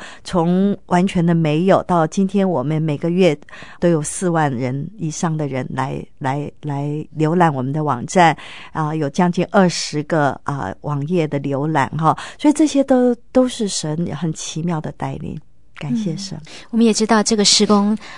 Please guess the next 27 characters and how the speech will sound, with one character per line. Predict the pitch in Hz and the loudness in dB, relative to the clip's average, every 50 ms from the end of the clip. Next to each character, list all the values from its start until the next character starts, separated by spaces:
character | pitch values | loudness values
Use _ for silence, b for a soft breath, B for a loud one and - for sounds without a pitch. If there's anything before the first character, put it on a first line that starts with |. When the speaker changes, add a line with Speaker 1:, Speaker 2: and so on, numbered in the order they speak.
| B B - | B B -2
Speaker 2:
也 | - 196 | 0 2
把 | - 208 190 | 4 4 2
许 | 196 - - 170 | 2 2 0 0
多 | - 233 | 2 4
人 | 240 220 180 180 | 4 4 4 2
带 | 185 180 | 0 0
到 | 175 185 175 | 0 0 -2
上 | 170 - 214 185 | 0 0 0 0
帝 | 170 175 | -2 -2
的 | 175 165 | -4 -4
面 | 160 170 180 170 165 | -4 -4 -4 -4 -4
前 | - - 160 156 160 | -6 -6 -6 -8 -8
来 | 160 156 | -8 -8
啊， | 151 | -6
Speaker 1:
是。 | 156 160 160 165 185 | -4 -4 -4 -4 -4
Speaker 2:
真 | 175 180 | -2 -2
的 | 190 190 | -2 -2
求 | - - - 190 | -4 -4 -4 -4
神 | 196 - - 185 180 185 | -4 -2 -2 -4 -4 -2
继 | - 214 | -2 -2
续 | 208 - 220 | -2 0 -2
的 | 208 - 170 | -2 -2 -4
来， | 165 165 160 151 147 B B B B B B B | -4 -4 -6 -6 -8 B B B B B B B
啊， | - 165 160 165 | -10 -10 -8 -6
赐 | - - - 208 | -4 -4 -2 -4
福， | - - 170 160 151 156 170 170 b b b b | -4 -4 -6 -6 -4 -6 -6 -10 b b b b
啊， | - 160 160 | -16 -14 -14